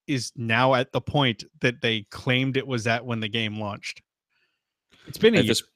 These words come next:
Speaker 1: It's
Speaker 2: the,
Speaker 1: been a
Speaker 2: the
Speaker 1: year.
Speaker 2: thing is, the thing is, it
Speaker 1: Well
Speaker 2: feels like it's kinda too little, too late. I get that they're doing
Speaker 1: Yeah.
Speaker 2: what they said they were going to do in the first place, but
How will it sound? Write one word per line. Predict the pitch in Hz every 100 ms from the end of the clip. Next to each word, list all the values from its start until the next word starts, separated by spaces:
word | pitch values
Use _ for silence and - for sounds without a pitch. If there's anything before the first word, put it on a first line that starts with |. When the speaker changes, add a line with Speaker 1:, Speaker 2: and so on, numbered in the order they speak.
| _ _ _ _ -
Speaker 1:
It's | 170
Speaker 2:
the, | -
Speaker 1:
been | 185
a |
Speaker 2:
the | 151
Speaker 1:
year. |
Speaker 2:
thing | - 151
is, | 143 123 - - - -
the | 135
thing | 165
is, | 135
it | 127
Speaker 1:
Well | -
Speaker 2:
feels | 113
like | 113
it's | 104
kinda | - 104
too | - 104
little, | 98
too | 95 95
late. | 92 90 87
I | -
get | 117 104 117
that | 120
they're | 107
doing | 98 92 98 110 107 95 _ _ -
Speaker 1:
Yeah. | 147
Speaker 2:
what | 131 101 104 -
they | 101 98
said | 95 - 101
they | 104
were |
going | 98 104
to | 95
do | 101
in |
the | 101
first | 101 101 -
place, | 160 156
but | - 101 92